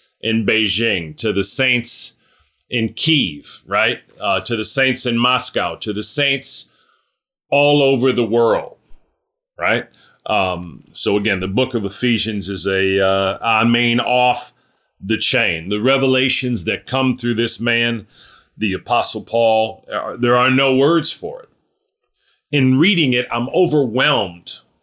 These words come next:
with the fact that people would not believe in Jesus, okay? When you read this, when you study this book,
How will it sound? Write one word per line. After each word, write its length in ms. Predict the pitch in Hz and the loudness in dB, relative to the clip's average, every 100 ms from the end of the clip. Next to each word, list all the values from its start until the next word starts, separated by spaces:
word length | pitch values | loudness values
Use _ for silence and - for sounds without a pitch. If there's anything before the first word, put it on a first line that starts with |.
| _ _ _ _ _ _ _ _ _ _ _ _ _ _ | _ _ _ _ _ _ _ _ _ _ _ _ _ _
with 220 | 127 127 | -2 -2
the 80 | 120 | -2
fact 600 | - 139 113 107 - - - _ _ _ _ 107 | -2 0 0 -2 -10 -20 -20 _ _ _ _ -4
that 220 | 113 - | -2 0
people 420 | 147 147 131 - | -2 2 -2 -2
would 300 | 131 123 131 | -2 0 0
not 400 | 120 127 131 110 | 0 0 -2 -4
believe 540 | 98 117 117 131 117 107 | -2 0 0 0 0 -2
in 160 | 110 | -4
Jesus, 580 | 98 120 110 - - - 78 | -2 -2 -4 -6 -10 -10 -12
okay? 280 | - 95 - - - | -8 -8 -8 -18 -6
When 160 | 113 127 | 0 2
you 160 | 151 156 | 4 4
read 340 | 170 190 113 | 4 2 -2
this, 520 | 85 - - - - 123 | -4 -4 -4 -6 -12 -8
when 240 | 107 127 | -2 2
you 80 | 143 | 2
study 460 | - - 151 147 | 0 0 2 4
this 240 | 131 123 95 | 2 0 -2
book, 500 | 95 120 90 - | -2 -2 -2 -10